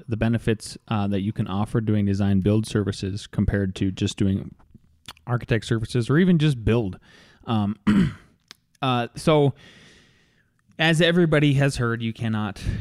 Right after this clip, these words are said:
get away from this. So inflation is rampant, blah, blah, blah, but so is lead times. Lead times are, like, crushing projects and just throwing them all over the place in, in bad situations. So we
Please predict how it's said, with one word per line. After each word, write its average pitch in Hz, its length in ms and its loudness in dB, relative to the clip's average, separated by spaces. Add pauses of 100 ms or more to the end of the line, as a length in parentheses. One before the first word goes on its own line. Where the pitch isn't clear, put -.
get 113 120 -6
away 98 180 -6
from 98 180 -10
this. 98 160 -10
So - 160 -8
inflation 151 540 0
is 139 140 -2
rampant, 143 680 -4
blah, - 140 -8
blah, - 180 -12
blah, 147 420 -4 (120)
but 113 260 -16
so 160 360 -8
is 131 360 -6
lead 165 340 2
times. 95 380 0
Lead 208 220 2
times 165 340 4
are, 117 80 4
like, 101 240 0
crushing 127 420 -2
projects 104 720 -2 (140)
and 113 180 0
just - 360 -2
throwing 113 340 2
them 101 140 0
all 104 280 -2
over 95 200 -2
the 98 80 0
place 95 360 -4
in, 98 120 -6
in 107 160 -4
bad 101 320 -2
situations. 101 680 -2
So 95 280 -4 (1200)
we 180 340 6